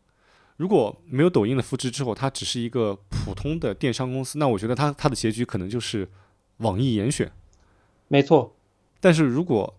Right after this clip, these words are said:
Speaker 1: 它能够摆脱抖音之后，还能够蓬勃的发展，那我觉得确实它就在给资本市场讲一个新的故事。
Speaker 2: 没错。
Speaker 1: 从我个人的角度来说，我衷心的祝愿东方甄选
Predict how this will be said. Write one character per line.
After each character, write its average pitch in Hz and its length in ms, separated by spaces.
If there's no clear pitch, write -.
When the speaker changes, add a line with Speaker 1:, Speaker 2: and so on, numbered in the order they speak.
Speaker 1:
它 - 160
能 151 100
够 156 80
摆 95 220
脱 143 160
抖 104 180
音 113 140
之 135 80
后， 123 180
还 90 380
能 143 240
够 104 260
蓬 110 180
勃 127 100
的 107 80
发 110 160
展， - 220
那 180 160
我 135 80
觉 110 120
得 101 120
确 - 180
实 101 240
它 113 160
就 113 140
在 107 180
给 95 160
资 107 160
本 101 100
市 98 120
场 92 180
讲 87 180
一 92 60
个 98 80
新 156 180
的 131 80
故 101 160
事。 - 220
Speaker 2:
没 147 100
错。 143 460
Speaker 1:
从 208 160
我 175 60
个 - 120
人 165 80
的 135 80
角 104 120
度 101 120
来 95 100
说， 98 300
我 104 220
衷 170 300
心 160 220
的 101 140
祝 147 220
愿 104 240
东 113 160
方 104 200
甄 113 120
选 101 180